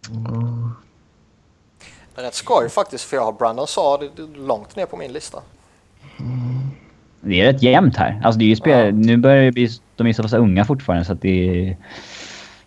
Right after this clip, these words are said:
Speaker 1: Jo, det är sant.
Speaker 3: Vad de har åstadkommit ser vi allihop, men vad vi, vad de har för potential, där kan man ju vara jävligt oense.
Speaker 2: Ja.
Speaker 1: Mm. Eh, uff. Vad sa vi nu? Vad hade vi för val här?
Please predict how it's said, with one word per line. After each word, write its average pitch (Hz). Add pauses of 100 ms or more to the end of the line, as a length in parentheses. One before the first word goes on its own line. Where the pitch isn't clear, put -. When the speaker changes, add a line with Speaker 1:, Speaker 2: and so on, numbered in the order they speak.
(1500)
Speaker 1:
Jo, 110
det 117
är -
sant. -
Speaker 3:
Vad 147
de 143
har 135
åstadkommit 147
ser 113
vi 107
allihop, 101
men 101
vad 101
vi, 104
vad 104
de 101
har 98
för 98
potential, 101
där 113
kan 127
man 117
ju 107
vara 104
jävligt 95
oense. 87 (140)
Speaker 2:
Ja. 127
Speaker 1:
Mm. 113 (1700)
Eh, 117 (320)
uff. - (3250)
Vad 117
sa 127
vi 123
nu? 113
Vad 117
hade 113
vi 110
för 104
val 104
här? -